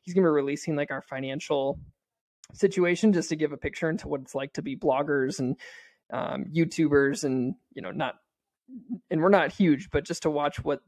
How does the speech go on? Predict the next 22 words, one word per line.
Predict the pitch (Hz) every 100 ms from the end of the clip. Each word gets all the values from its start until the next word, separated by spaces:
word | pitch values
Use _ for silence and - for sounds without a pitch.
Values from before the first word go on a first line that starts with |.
| -
the, | 135 131 131 -
that | 147 -
kind | 160
of, | 127
like, | 117 120
income | 143 143 - 143
looks | 131 135 -
like, | 180 196 147
and | 143
then | 135 127 131 - _
kind | - 135
of |
talking | - 131 139
about | 135 110
how | 143
we're | 135 127 127 - _ -
using | 139 139 151
that | 156 -
and |
stewarding | 175 - 151 156 165
that. | 175 190
So | - 185 147